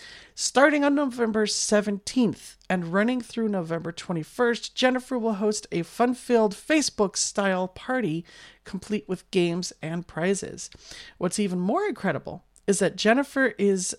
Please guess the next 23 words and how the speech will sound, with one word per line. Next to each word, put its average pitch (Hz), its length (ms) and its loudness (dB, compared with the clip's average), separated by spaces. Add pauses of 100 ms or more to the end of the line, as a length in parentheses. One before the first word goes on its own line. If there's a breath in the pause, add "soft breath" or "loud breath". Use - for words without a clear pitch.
uh, 175 400 0
making 202 340 -2
a 185 80 0
generous 226 720 0 (140)
gesture 175 800 -2
by 180 120 0
donating 226 480 0
fifty 262 440 -2
percent 196 480 -4
of 170 160 -4
her - 180 -6
income 175 500 -6 (300 loud breath)
from 190 220 -2
this 208 200 0
fundraiser 170 680 -2
to - 200 -6
A 185 140 0
C 190 260 -2
B 180 220 -2
Next 156 320 -6
Generation. 175 760 -2 (840 loud breath)
By 180 180 2
participating, 208 1080 -2